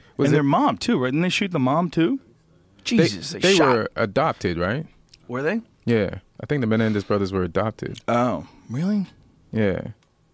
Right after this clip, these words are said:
Speaker 1: And I think, I think they're just trying to get money.
Speaker 2: Oh,
Speaker 1: It's
Speaker 2: what
Speaker 1: like
Speaker 2: is that? Sexual and psychological abuse they had suffered at the hands of their parents? Oh, well, there you go.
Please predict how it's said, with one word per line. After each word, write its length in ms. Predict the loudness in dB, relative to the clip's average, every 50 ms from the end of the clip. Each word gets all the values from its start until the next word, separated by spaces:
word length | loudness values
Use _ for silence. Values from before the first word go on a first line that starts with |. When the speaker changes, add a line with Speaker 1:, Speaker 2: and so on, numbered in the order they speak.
| _ _ _ _ _ _ -2
Speaker 1:
And 100 | -2 0
I 20 |
think, 380 | 0 0 0 0 0 -4 _ -18 _ _ _ _ _ _ -20 -20 _ -10 -6
I 120 | -4 -2
think 180 | 0 0 0 2
they're 100 | 2 2
just 220 | 2 0 -2 0
trying 160 | 0 0 0 0
to 40 | 0
get 280 | 0 -2 -2 -2 -6
money. 440 | -6 -2 0 0 0 0 -2 -8 -12 -18 -20 -20 -20 _ _ _ _ _ _ -2 2
Speaker 2:
Oh, 100 | 2 2
Speaker 1:
It's 100 | 4 4
Speaker 2:
what 80 | 4
Speaker 1:
like 80 | 4 4
Speaker 2:
is 140 | 2 0 0
that? 320 | 0 0 0 0 -2 -4
Sexual 540 | -4 -2 0 0 -2 -2 0 0 0 0 0
and 100 | 0 -2
psychological 720 | -2 0 -2 0 0 0 0 0 0 0 -2 -2 -2 -2 -2
abuse 360 | 0 0 2 2 2 2 0
they 140 | 0 0 0
had 120 | 0 0
suffered 360 | 0 0 0 0 0 -2 -4
at 60 | -2
the 80 | -2 0
hands 220 | 0 0 0 0
of 20 | 0
their 120 | -2 -2
parents? 380 | -2 0 0 2 2 0 -2 -2 0
Oh, 200 | 0 2 2 0
well, 180 | 0 -2 0
there 140 | 0 0 0
you 160 | 0 0 -2 -4
go. 400 | -2 0 0 0 0 -2 -4